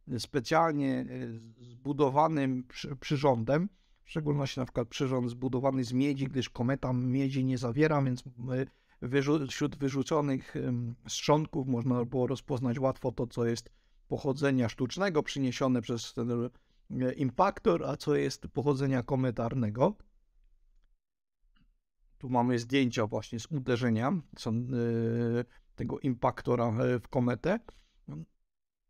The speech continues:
No i druga najważniejsza z, o, o, z misji, które się odbyły, no to jest misja, e, sondy Rosetta i jej lądownika Philae.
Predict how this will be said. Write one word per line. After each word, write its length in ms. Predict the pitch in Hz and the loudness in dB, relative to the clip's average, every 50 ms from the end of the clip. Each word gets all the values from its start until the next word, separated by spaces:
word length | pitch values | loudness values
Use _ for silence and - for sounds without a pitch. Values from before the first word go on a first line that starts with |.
| _ _ - | _ _ -6
No 140 | 160 202 247 | 0 2 2
i 140 | 247 214 175 | 2 2 2
druga 380 | 156 147 170 190 185 190 180 | 2 2 4 4 6 4 4
najważniejsza 760 | 165 165 156 147 151 147 139 147 156 160 147 - - 147 139 | 4 2 0 0 0 -2 -2 0 -2 -4 -2 0 2 2 2
z, 260 | 135 - - - - 156 | 2 0 -6 -10 -8 -6
o, 440 | 151 143 143 131 131 139 147 - | -4 -2 -2 0 0 -2 -4 -4
o, 420 | - 147 147 139 147 151 143 139 135 | -4 -4 -4 0 0 0 2 2 0
z 60 | 127 | 0
misji, 320 | 135 160 165 - - 151 | 0 -2 -2 -2 -2 -4
które 240 | - - 139 131 127 | -4 -2 -2 -2 -2
się 160 | - - 135 | 0 -2 -2
odbyły, 500 | 127 127 170 143 139 175 185 175 165 160 - - - _ _ _ - | -2 -2 -2 0 0 2 2 2 2 0 -2 -6 -14 _ _ _ -10
no 60 | 208 | -4
to 120 | - 226 | 0 2
jest 240 | 190 175 156 127 139 | 2 2 2 0 0
misja, 540 | 139 139 156 151 - - 160 143 139 123 120 - - _ _ _ _ _ - | 0 0 0 -2 -2 0 2 2 2 2 0 -4 -12 _ _ _ _ _ -6
e, 560 | 151 135 139 135 131 127 123 123 123 127 113 | -4 -2 -2 0 0 0 0 -2 -2 -2 -2
sondy 380 | - - 151 147 143 139 139 | -2 0 0 0 2 2 2
Rosetta 760 | 131 131 120 117 139 170 185 - _ - - 156 143 139 151 127 | 4 2 2 2 2 2 0 0 _ 0 2 4 4 4 4 2
i 100 | 127 131 | 0 0
jej 180 | 131 131 135 | 0 2 2
lądownika 680 | 135 135 131 131 127 123 113 131 147 151 - - 139 117 | 2 2 0 0 0 -2 -2 -2 -4 -4 -2 -2 -2 -2
Philae. 440 | - - - 185 190 180 170 156 156 | -2 -2 -4 -2 2 4 4 4 2